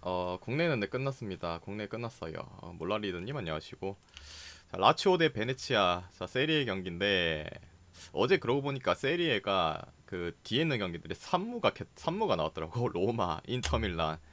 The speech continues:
또 아탈란타도 무가 뜨더라고. 희한하긴 하네. 아무튼 뭐, 세리에 무자비로 가고 있네요. 라치오는 오늘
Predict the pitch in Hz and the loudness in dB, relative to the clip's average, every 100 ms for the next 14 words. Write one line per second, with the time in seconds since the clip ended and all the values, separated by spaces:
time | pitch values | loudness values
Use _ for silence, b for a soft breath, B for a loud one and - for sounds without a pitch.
0 | B B B - - - - - - - | B B B -20 -20 -20 -14 2 4 6
1 | 226 226 202 175 135 92 82 113 92 104 | 6 4 4 2 -2 -4 -8 -10 -4 -2
2 | 85 - 90 90 78 95 113 123 - - | -2 -4 -4 -2 -4 -6 -12 -14 -20 -18
3 | - 127 110 92 82 98 92 95 - B | -8 -4 -4 -6 -8 -10 -12 -14 -18 B
4 | B B B B - - 104 - 92 90 | B B B B -12 -6 -6 -6 -8 -8
5 | 92 82 80 107 117 90 82 101 113 107 | -6 -6 -2 -2 0 0 -2 -2 0 0
6 | 87 85 87 87 82 82 82 - - - | -4 -4 -4 -4 -6 -6 -6 -8 -10 -6
7 | - 95 - 156 135 107 104 101 | -2 -2 0 0 0 0 0 -2